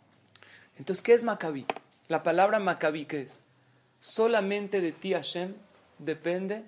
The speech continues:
nuestro triunfo. Mi kamoja ba'elim Hashem. Como aquellos Yehudim dijeron cuando salieron de Mitzrayim. Es algo increíble que hoy en día, ¿para qué se usa la palabra Maccabi? En Israel, en hebreo moderno, los equipos, ¿cómo se llaman? Maccabi Tel Aviv,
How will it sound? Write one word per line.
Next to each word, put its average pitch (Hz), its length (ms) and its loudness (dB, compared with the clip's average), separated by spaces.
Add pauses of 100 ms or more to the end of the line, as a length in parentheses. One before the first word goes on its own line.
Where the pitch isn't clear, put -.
(960)
nuestro 156 360 -4
triunfo. 143 400 -6 (240)
Mi 226 220 0
kamoja 214 520 4
ba'elim 175 340 4
Hashem. 139 240 -6
Como 190 240 6
aquellos 233 360 8
Yehudim 208 380 4
dijeron 220 420 0 (260)
cuando 175 180 0
salieron 180 240 0
de 160 80 -2
Mitzrayim. 143 340 -8 (280)
Es 170 140 -2
algo 220 180 -2
increíble 180 580 -2
que 165 80 -2
hoy 180 180 0
en 180 140 -2
día, 185 280 -2 (300)
¿para 202 240 2
qué 190 80 0
se 196 100 -2
usa 190 200 0
la 160 120 2
palabra 160 360 2
Maccabi? 147 480 -6 (160)
En 165 100 -4
Israel, 165 400 0
en 139 80 -4
hebreo 156 240 0
moderno, 160 440 -2 (680)
los 147 200 -2
equipos, 180 500 -4
¿cómo 185 180 -2
se 170 120 -2
llaman? 151 260 -4 (480)
Maccabi 156 400 2
Tel 151 180 2
Aviv, 139 400 2